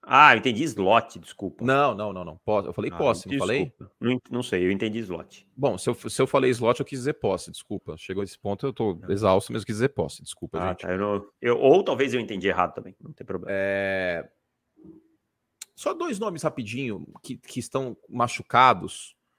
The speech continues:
Speaker 2: e que são nomes que pra gente ficar de olho no dia dois. Damon Clark, linebacker de L S U.
Speaker 1: Acho que vai cair pro dia três.
Speaker 2: Pro dia três, né? É.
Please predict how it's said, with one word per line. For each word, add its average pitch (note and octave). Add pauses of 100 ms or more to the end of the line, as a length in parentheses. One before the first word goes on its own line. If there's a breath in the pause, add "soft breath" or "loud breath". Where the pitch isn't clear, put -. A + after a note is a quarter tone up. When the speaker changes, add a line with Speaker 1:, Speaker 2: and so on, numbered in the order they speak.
(560)
Speaker 2:
e -
que B2+
são B2+
nomes A#2+
que -
pra A2+
gente A2
ficar A2+
de G2+
olho G#2
no G2+
dia F#2+
dois. A2
Damon B2+
Clark, A2+ (180)
linebacker G#2
de -
L G2
S G2
U. A2+ (640 soft breath)
Speaker 1:
Acho -
que A2+
vai G2+
cair G#2
pro G#2+
dia B2+
três. - (920)
Speaker 2:
Pro G#2+
dia G#2
três, G2+
né? G2 (320)
É. F#2